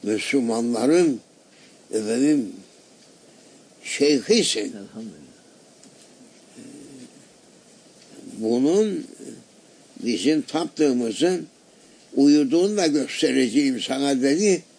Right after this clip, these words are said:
Speaker 1: Efendim böyle beni aldı geriye.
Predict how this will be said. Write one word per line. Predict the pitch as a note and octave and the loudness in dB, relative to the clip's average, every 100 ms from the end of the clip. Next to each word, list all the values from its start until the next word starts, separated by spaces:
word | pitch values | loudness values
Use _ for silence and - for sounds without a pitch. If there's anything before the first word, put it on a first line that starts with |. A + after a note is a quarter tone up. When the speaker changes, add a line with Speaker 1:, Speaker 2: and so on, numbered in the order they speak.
| - _ - - | -20 _ -20 -4
Speaker 1:
Efendim | B2+ A#2+ C#3+ F#3 E3+ C#3 B2 A#2 | -2 0 0 0 0 -4 -8 -6
böyle | B2 C3 C3 C3 C#3 C#3 - - - - - - - - - | 0 2 2 2 2 0 -4 -16 -20 -20 -20 -20 -20 -20 -12
beni | B2+ C3+ D#3+ | -2 0 0
aldı | D3+ C#3 C#3+ D3+ | 0 -2 0 0
geriye. | A#2 C#3 C#3+ C3 C#3 A#2+ | 2 2 4 4 4 2